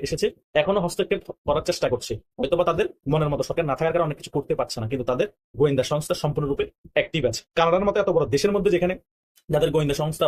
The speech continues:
র অ্যাক্টিভ আছে, কার্যকলাপ চালাচ্ছে, সেখানে বাংলাদেশের মতো একটি ছোট রাষ্ট্রে তাদের গোয়েন্দা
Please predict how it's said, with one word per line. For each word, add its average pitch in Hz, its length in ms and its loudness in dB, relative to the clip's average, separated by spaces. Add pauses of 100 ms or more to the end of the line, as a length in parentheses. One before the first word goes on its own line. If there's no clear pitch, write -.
র - 20 4 (540)
অ্যাক্টিভ 151 320 0
আছে, 185 160 0
কার্যকলাপ 139 400 0 (360)
চালাচ্ছে, 135 320 0
সেখানে 147 240 -2
বাংলাদেশের 131 300 -2
মতো 147 100 -4
একটি 143 120 -12
ছোট 135 120 -8
রাষ্ট্রে 143 240 -2 (260)
তাদের 123 200 -4
গোয়েন্দা 135 240 2